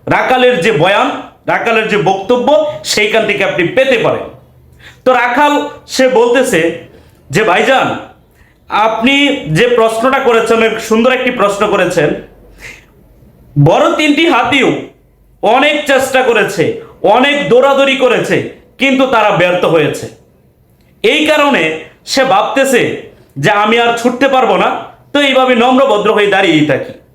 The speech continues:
ছোট হাতিগুলাও একটা সময় ঠান্ডা হয়ে যাবে।" এইভাবে দৌড়াদৌড়ি করতেছে, এইভাবে ছুটাছুটি করতেছে,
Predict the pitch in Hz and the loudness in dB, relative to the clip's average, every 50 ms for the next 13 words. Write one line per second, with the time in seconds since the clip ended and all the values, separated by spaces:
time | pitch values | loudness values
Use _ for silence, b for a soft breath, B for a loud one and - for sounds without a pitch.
0 | _ _ _ _ _ _ b b b b b b b - - - 262 - 339 339 | _ _ _ _ _ _ b b b b b b b -4 -2 0 2 2 2 2
1 | 339 330 247 254 247 269 254 262 302 294 262 208 - - - B B B B B | 2 2 0 0 -2 -2 -2 0 0 2 2 2 0 -2 -6 B B B B B
2 | - 214 240 240 240 262 254 262 254 262 262 254 254 - 254 254 262 254 208 175 | -4 -4 -2 -2 -2 -2 -2 0 0 0 0 0 -2 -2 -2 0 0 2 2 2
3 | 175 165 160 143 143 123 - - - - - _ _ _ _ _ _ _ _ _ | 0 0 0 0 0 -2 -2 -6 -12 -18 -20 _ _ _ _ _ _ _ _ _
4 | _ _ _ _ _ _ _ _ _ _ _ _ _ b b b b b b 196 | _ _ _ _ _ _ _ _ _ _ _ _ _ b b b b b b -2
5 | 233 262 285 285 285 277 - 247 254 262 262 269 269 269 262 254 254 254 247 247 | 0 2 2 2 2 2 2 2 2 2 2 2 0 0 0 0 0 0 0 0
6 | 240 240 247 240 240 233 240 - - - - 202 247 262 269 277 285 277 285 269 | 0 2 2 2 2 2 0 -4 -8 -6 -2 -2 0 2 2 2 2 0 0 0
7 | 269 269 269 262 269 254 240 233 233 233 233 233 226 220 220 208 175 - B | 0 0 0 0 0 -2 -2 -2 0 0 0 0 0 0 0 -2 -4 -4 B